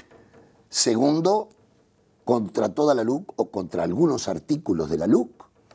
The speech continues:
Ese es un segundo punto. Y tercero, en lo que todo el mundo está de acuerdo, es que tenemos que tener gran espalda para esto porque implica un esfuerzo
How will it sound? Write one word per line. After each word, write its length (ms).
Ese 200
es 60
un 120
segundo 380
punto. 520
Y 120
tercero, 520
en 100
lo 120
que 100
todo 300
el 80
mundo 240
está 180
de 100
acuerdo, 440
es 160
que 100
tenemos 300
que 80
tener 260
gran 220
espalda 380
para 200
esto 220
porque 300
implica 440
un 100
esfuerzo 520